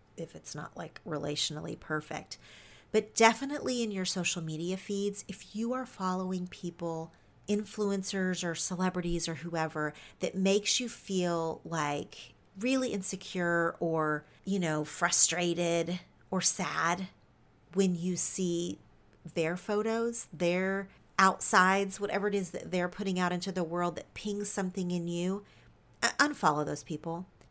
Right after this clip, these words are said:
You might be following them for an entirely different reason. Maybe they're, you know, putting some kind of content that you do get something out of. Let's say they're home decor bloggers or something like that. You really do like their home styling tips,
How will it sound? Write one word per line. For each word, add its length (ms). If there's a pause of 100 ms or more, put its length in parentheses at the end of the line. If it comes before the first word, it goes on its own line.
(120)
You 160
might 240
be 80
following 500
them 160
for 120
an 80
entirely 760
different 340
reason. 440
Maybe 300
they're, 440
you 140
know, 320 (360)
putting 400
some 240
kind 180
of 100
content 560
that 120
you 120
do 280 (280)
get 200
something 320
out 220
of. 180
Let's 180
say 180
they're 360 (200)
home 400
decor 360
bloggers 460
or 40
something 240
like 200
that. 220
You 80
really 180
do 140
like 180
their 140
home 200
styling 460
tips, 420